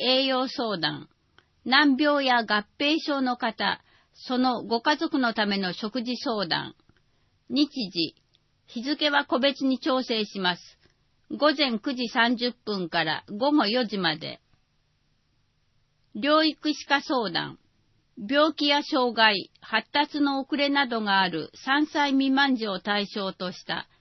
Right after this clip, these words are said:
歯科相談。日時、月に二回程度。火曜日または水曜日。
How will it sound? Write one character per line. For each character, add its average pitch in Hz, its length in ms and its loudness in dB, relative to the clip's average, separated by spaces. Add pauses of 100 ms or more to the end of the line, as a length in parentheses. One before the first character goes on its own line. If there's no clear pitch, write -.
(100)
歯 - 160 -16
科 277 160 4
相 233 300 -2
談。 151 300 -4 (960)
日 269 400 0
時、 190 280 -4 (280)
月 - 280 -2
に 285 160 6
二 214 180 2
回 220 280 0
程 226 120 -2 (220)
度。 156 220 -6 (580)
火 240 160 -2
曜 269 320 4
日 165 300 -4
ま 202 200 -2
た 285 140 -2
は 226 140 2
水 220 360 -4
曜 196 240 -2
日。 147 220 -12